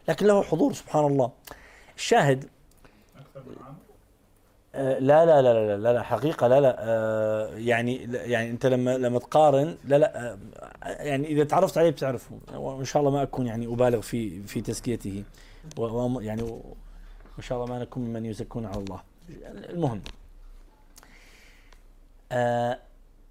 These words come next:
Speaker 1: هو طبعًا مشترط الظاهر على أهل الصالة إنه ما حيكون في دخول عند النساء ومش عارف مين وكذا، وإنه فرقة الصالة ت-، تلتمس بالد-، يعني، تلت-، تلتزم بالدف فقط. المهم، لما اجينا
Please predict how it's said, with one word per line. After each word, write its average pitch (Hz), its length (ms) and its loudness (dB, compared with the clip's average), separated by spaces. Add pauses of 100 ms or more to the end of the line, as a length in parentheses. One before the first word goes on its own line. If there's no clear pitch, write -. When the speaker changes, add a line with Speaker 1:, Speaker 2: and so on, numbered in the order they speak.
(920)
Speaker 1:
هو 165 200 2
طبعًا 147 200 0
مشترط 143 420 -4
الظاهر 117 300 -2
على 117 160 -4
أهل 113 200 -8
الصالة 123 420 -6
إنه 151 180 -8
ما 139 80 -6
حيكون 123 280 -6
في 120 120 -6
دخول 110 300 -8
عند 110 120 -8
النساء 110 360 -6
ومش 117 220 -10
عارف 113 260 -2
مين 120 140 -8
وكذا، 143 260 -2
وإنه 135 580 -4
فرقة 135 360 -2
الصالة 135 420 0
ت-، - 220 -2
تلتمس 127 460 0
بالد-، 120 380 0
يعني، 107 200 -2
تلت-، 110 300 0
تلتزم 117 520 -2
بالدف 113 340 -4
فقط. - 400 -8 (920)
المهم، 226 300 -4 (840)
لما 127 260 -4
اجينا 190 520 -2